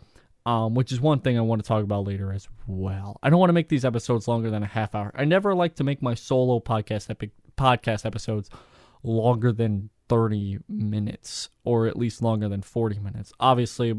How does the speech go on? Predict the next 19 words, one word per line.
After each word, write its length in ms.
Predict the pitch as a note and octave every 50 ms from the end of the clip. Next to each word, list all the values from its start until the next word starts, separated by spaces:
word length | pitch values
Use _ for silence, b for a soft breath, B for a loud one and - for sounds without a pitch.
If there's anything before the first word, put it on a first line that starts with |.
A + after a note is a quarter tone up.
| A2
a 120 | - - B2
lot 180 | B2 A#2+ A#2
of 80 | A2+ A2
my 140 | A2+ A2+ A2
episodes 500 | G#2+ - A2+ - - - A2+ G#2+ G#2 -
go 160 | - B2 A2+
longer 500 | G#2+ G2+ G#2+ C3 E3+ A3+ A3+ F#3+ C#3+ B2
than 200 | A2+ A2+ A2 G#2
thirty 260 | - A#2 A#2 A2 A2
minutes, 220 | G#2+ A2 G#2+ - -
but 140 | - B2
I 60 | B2 B2+
don't 140 | B2+ A#2
really 220 | - A2 A#2+ A#2 A2+
like 240 | A2+ A2 G#2 - -
to 80 | -
talk 340 | - - A2+ G#2+ G#2 - -
much 240 | A2+ A2 G#2+ - -
about, 480 | G#2 - - A#2 G#2+ G#2 G#2 G2+ -